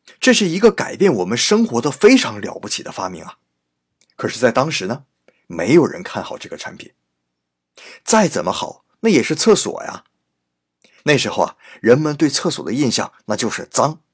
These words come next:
下流、不文明。所以没有一家报纸杂志愿意在厕所上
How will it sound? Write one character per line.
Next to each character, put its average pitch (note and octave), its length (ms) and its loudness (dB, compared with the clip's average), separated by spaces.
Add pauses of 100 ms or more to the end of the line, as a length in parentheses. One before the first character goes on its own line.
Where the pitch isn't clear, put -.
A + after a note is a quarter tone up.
(160)
下 - 260 -2
流、 - 260 -10 (220)
不 E3 140 2
文 F2 120 0
明。 C3 200 -6 (960)
所 - 120 2
以 F3 200 4 (100)
没 F#3 160 6
有 F3 140 4
一 A3 240 0
家 B2 180 -2
报 D3 220 4
纸 - 160 -12
杂 G#2 200 -6
志 - 280 -6 (140)
愿 A2+ 200 4
意 - 20 -6
在 A#2+ 160 -2
厕 D#3 280 2
所 - 240 -8
上 A2+ 220 -8